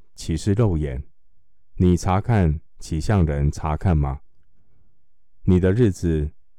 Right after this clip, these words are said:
岂像人的日子？你的年岁岂像人的年岁？就追问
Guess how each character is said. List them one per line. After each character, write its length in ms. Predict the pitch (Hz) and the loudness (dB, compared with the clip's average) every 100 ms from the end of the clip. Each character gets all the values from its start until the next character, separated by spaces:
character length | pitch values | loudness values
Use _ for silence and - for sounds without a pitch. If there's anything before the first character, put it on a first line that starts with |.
| - - - - | -20 -20 -20 -16
岂 220 | - 82 | -6 -4
像 260 | - 98 | 2 2
人 180 | 82 76 | 2 2
的 120 | 80 | 0
日 200 | 85 95 | 0 -2
子？ 280 | 73 82 71 - - - - - - - - - - | -2 -4 -6 -8 -18 -20 -20 -20 -20 -20 -20 -20 -2
你 160 | 85 | 2
的 100 | 82 | 4
年 240 | 82 85 90 | 4 4 2
岁 400 | - 95 76 76 - - - - - - | 2 0 -2 -8 -18 -20 -20 -20 -20 -20
岂 200 | - 78 | -8 -8
像 400 | 73 98 78 71 - - - 82 | -2 0 0 -2 -8 -20 -18 -10
人 200 | 78 76 | -2 0
的 100 | 76 | 2
年 240 | 76 73 | 0 0
岁？ 340 | 73 95 71 71 - - - - - - - | -2 -2 -4 -8 -18 -20 -20 -20 -20 -20 -20
就 340 | - 90 85 85 | -2 2 2 2
追 240 | - 117 | 0 0
问 340 | 117 101 76 | 2 2 0